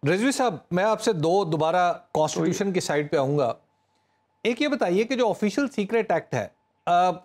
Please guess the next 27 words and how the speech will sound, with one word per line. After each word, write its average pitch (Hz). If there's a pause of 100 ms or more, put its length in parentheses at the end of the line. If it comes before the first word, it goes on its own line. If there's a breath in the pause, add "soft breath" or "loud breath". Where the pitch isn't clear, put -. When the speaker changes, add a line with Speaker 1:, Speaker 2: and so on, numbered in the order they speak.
(120)
Speaker 1:
इंडिया 220
में 226
ये 220
बड़ी 180
बहस 170
है 165
कि 170
क्या 165
ये 160
Speaker 2:
जी। 131
Speaker 1:
कॉन्स्टिट्यूशन 156
के 160
मुताबिक 143
है 143
या 147
नहीं। 143
वहाँ 135
पे 139
कई, 143 (520)
अ, 156
इसके 170
बारे 139
में 147 (100)
कई 147
फैसले 139
भी 156
हैं 131